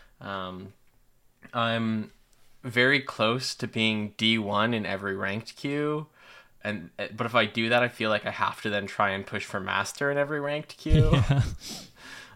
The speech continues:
Speaker 1: Um, but it is just fun, like, going to my profile and hovering it and just seeing, like, five diamond icons side by side. <laughs>
Speaker 2: Yeah, no, it's really cool. I remember, like, uh, taking a screenshot in, like, twenty seventeen, and it was, like, me being D one in, like, uh, three v three, five v five, and then,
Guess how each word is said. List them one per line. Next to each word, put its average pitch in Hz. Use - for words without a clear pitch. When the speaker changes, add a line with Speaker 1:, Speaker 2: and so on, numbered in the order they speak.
Speaker 1:
Um, 101
but 135
it 135
is 147
just -
fun, 107
like, 101
going 98
to 101
my 104
profile 98
and 98
hovering 101
it 98
and 92
just 104
seeing, 101
like, 98
five 95
diamond 98
icons 107
side 98
by 101
side. 127
<laughs> -
Speaker 2:
Yeah, 165
no, 131
it's 147
really 143
cool. 123
I 120
remember, 160
like, 139
uh, 120
taking 135
a 135
screenshot 123
in, 101
like, 120
twenty 120
seventeen, 113
and 131
it 120
was, 120
like, 120
me 135
being 127
D 135
one 120
in, 123
like, 113
uh, 110
three 139
v 139
three, 131
five 117
v 117
five, 117
and 113
then, 110